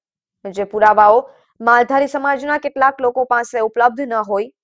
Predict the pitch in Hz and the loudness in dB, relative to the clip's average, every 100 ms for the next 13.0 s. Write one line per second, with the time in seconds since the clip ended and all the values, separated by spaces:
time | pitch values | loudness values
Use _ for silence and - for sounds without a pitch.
0 | _ _ 214 254 254 285 262 254 262 247 | _ _ -4 -4 -2 0 0 -2 -4 -2
1 | 247 233 233 262 269 262 240 214 226 233 | -2 -2 -4 -2 -2 -2 -4 -2 -2 -2
2 | 254 220 180 165 165 190 185 - _ _ | -2 -2 -2 -4 -10 -14 -14 -20 _ _
3 | _ _ 233 254 269 269 277 302 330 294 | _ _ -16 -8 -4 -2 0 0 0 -2
4 | 294 - 247 269 _ _ _ _ 240 285 | -2 -6 -12 -12 _ _ _ _ 0 0
5 | 311 330 302 285 262 233 233 269 _ _ | 2 0 0 0 2 4 2 -2 _ _
6 | _ _ 262 285 330 349 359 339 320 302 | _ _ -6 -4 -2 -4 -4 -6 2 2
7 | 302 311 302 294 269 269 294 277 269 269 | 0 -4 -4 0 0 -2 -10 -4 -4 -4
8 | 269 269 254 240 247 240 233 233 233 247 | -6 -4 -4 -4 0 0 0 -2 -2 -2
9 | 285 302 247 226 285 _ _ _ _ 233 | -4 -4 -6 -10 -12 _ _ _ _ -6
10 | 285 294 370 359 302 311 294 294 269 254 | -6 -4 -2 0 0 -2 -2 0 0 0
11 | 254 254 - 247 226 202 180 190 196 208 | -4 -4 -2 -2 0 0 0 -4 -10 -12
12 | - _ _ _ _ _ _ _ 277 294 | -20 _ _ _ _ _ _ _ -2 -2